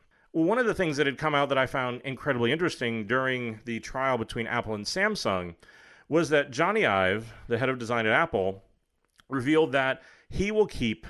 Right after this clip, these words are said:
the next five generations of every Apple product in his office in some sort of a, of a design. Well, whenever you think about this, the reality is, is that if you think about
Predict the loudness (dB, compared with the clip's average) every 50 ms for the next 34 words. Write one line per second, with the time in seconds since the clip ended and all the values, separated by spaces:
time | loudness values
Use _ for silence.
0 | -20 -18 -12 -4 -4 -2 0 2 0 0 0 -6 -12 -12 -6 -4 -2 0 0 0
1 | 0 0 -2 -2 -2 2 2 4 4 4 2 0 0 -2 -4 -6 -6 -6 -10 -10
2 | -8 -8 -6 -2 2 2 2 4 4 2 0 0 0 0 -2 -2 0 0 2 2
3 | 2 2 0 -2 0 -2 -2 0 0 -2 0 0 2 0 0 -2 -6 -14 -14 -14
4 | -16 -18 -12 -4 -2 -2 0 0 -2 -6 -6 -6 0 2 2 2 2 0 0 2
5 | 4 4 4 4 4 4 4 4 4 2 0 2 2 2 2 0 -4 -2 0 -2
6 | -2 -2 -6 -10 -18 -20 -20 _ _ _ _ _ _ _ _ -6 -2 0 0 0
7 | 0 0 -2 -2 -2 -2 -2 -2 -2 -2 0 0 0 0 0 -2 -6 -6 -4 -4
8 | -2 -2 0 0 2 2 4 4 4 2 2 0 -4 -4 -4 -4 -6 -6 -8 -6
9 | -2 -2 -2 -2 -2 -2 0 2 2 4 2 2 0 -2